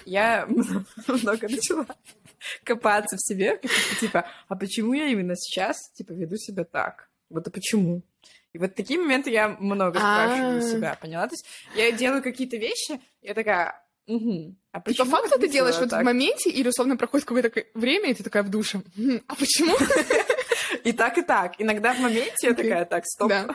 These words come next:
Speaker 1: <laughs>
Speaker 2: Или
Speaker 1: что
Speaker 2: перед сном,
Speaker 1: происходит?»
Speaker 2: да? Да.
Speaker 1: Да. А, но мне кажется, чем больше я занимаюсь в терапии, тем
Speaker 2: Да.
Speaker 1: больше я могу эти моменты отслеживать, типа, намного быстрее. Потому что раньше это было, типа, ты ложишься спать и думаешь: «Боже, какой же
Speaker 2: М.
Speaker 1: кринж, типа,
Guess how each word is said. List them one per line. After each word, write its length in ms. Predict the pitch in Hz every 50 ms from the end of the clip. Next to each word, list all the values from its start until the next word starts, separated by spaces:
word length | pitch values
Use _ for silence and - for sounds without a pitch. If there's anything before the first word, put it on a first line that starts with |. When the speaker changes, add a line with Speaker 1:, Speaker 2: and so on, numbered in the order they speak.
| - -
Speaker 1:
<laughs> 100 | 254 247
Speaker 2:
Или 160 | 226 214 233
Speaker 1:
что 80 | 208 202
Speaker 2:
перед 200 | 233 233 240 -
сном, 300 | - 214 208 202 196 202
Speaker 1:
происходит?» 380 | 208 196 202 214 247 277 294 302 - 294 254
Speaker 2:
да? 100 | 262 247 233
Да. 80 | 285 208
Speaker 1:
Да. 380 | 220 196 185 185 196 - - - - - -
А, 520 | 190 180 185 185 185 180 185 185 180 - -
но 100 | 202 220
мне 160 | 226 240 247
кажется, 480 | - 277 285 277 262 - 277 240 208 - _ _
чем 180 | - - 220 214
больше 360 | 220 233 240 - - - 202
я 120 | 202 208 214
занимаюсь 320 | 226 214 208 208 208 202
в 80 | - -
терапии, 560 | - 240 220 214 214 269 339 427 392 277 233 - _ _ _ _ _ -
тем 140 | - 233
Speaker 2:
Да. 60 | 226 214
Speaker 1:
больше 280 | 262 - - - -
я 80 | 247 240
могу 300 | 226 220 214 202 214 226
эти 160 | 208 214 220
моменты 400 | 214 214 214 220 254 294 262 233
отслеживать, 600 | 208 - - 202 208 220 214 196 180 175 - _ - -
типа, 200 | - - - 175
намного 380 | 170 180 190 190 196 196 185 190
быстрее. 580 | 175 196 - - 208 185 160 156 165 - - - _ _ _ _ _ -
Потому 160 | 196 202 208
что 140 | - - 220
раньше 340 | 220 254 415 302 - -
это 140 | 233 220 220
было, 260 | 208 202 214 208 196
типа, 240 | 196 - 220 185 202
ты 80 | 190 214
ложишься 380 | 208 208 202 233 220 - 240
спать 340 | 226 - - 262 302 - -
и 40 | 277
думаешь: 460 | 254 247 240 220 220 202 - - - -
«Боже, 220 | 226 233 226 226
какой 320 | 226 - - - 226 254 269
же 80 | 254 240
Speaker 2:
М. 80 | 240
Speaker 1:
кринж, 480 | 233 233 214 214 214 214 214 - - -
типа, 180 | - 269 -